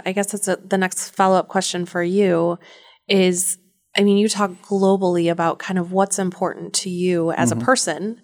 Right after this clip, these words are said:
Speaker 1: and making sure the people that you love know that, what's important as a family and kinda how we treat,
Speaker 2: Mm-hmm.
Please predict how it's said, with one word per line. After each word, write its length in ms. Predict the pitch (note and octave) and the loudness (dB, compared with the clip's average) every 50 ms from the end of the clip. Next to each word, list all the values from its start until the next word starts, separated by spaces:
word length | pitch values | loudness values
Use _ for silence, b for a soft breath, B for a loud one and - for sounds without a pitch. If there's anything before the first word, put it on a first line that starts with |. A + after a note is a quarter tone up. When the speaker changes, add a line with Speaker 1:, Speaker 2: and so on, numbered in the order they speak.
| _ - | _ -2
Speaker 1:
and 140 | G#3 G3+ | 0 2
making 240 | G3+ G3+ G3 G3+ G3 | 2 2 2 0 -2
sure 160 | F#3+ - G3+ | -2 -2 -4
the 80 | F#3 F#3 | -4 -6
people 260 | F#3 G3+ F#3+ F#3+ F#3 F3+ | -8 -8 -4 -2 -2 -2
that 120 | F3+ - | -2 -2
you 140 | - F#3+ F#3 | -4 -4 -2
love 300 | F3+ F#3 F3+ F3+ F3 F3+ | 0 0 0 0 -2 -2
know 360 | F3 E3+ E3+ E3+ F3 F#3 G3+ | -4 -2 0 0 2 0 0
that, 480 | G3 F#3 D#3+ E3 E3 E3+ F#3 - - B B B B B B B | 0 -2 -2 -2 -4 -4 -6 -10 -12 B B B B B B B
what's 180 | - G3+ G3 G3+ | -2 0 2 2
important 380 | G3 F#3+ - G3 C3 - E3+ | 0 0 0 -2 -2 -2 -2
as 140 | E3 F3 F3+ | -2 -2 -2
a 60 | F3 | -4
family 540 | E3+ - - F#3+ F3+ F3 F3 F3 F3 E3+ E3+ | -6 -6 -4 -4 -2 -2 -2 -4 -4 -4 -4
and 160 | E3 E3 E3+ | -6 -6 -8
kinda 220 | E3+ - F3+ F3+ E3+ | -8 -6 -6 -6 -6
how 220 | E3+ - F3 E3+ | -4 -2 -2 -2
we 160 | E3+ E3+ E3 | -2 -2 -4
treat, 600 | E3 - - - - F#3+ F#3 F3+ - - _ _ | -4 -6 -8 -4 -2 -2 0 -2 -2 -4 _ _
Speaker 2:
Mm-hmm. 220 | - G#2+ G#2 A2+ | -8 -6 -6 -6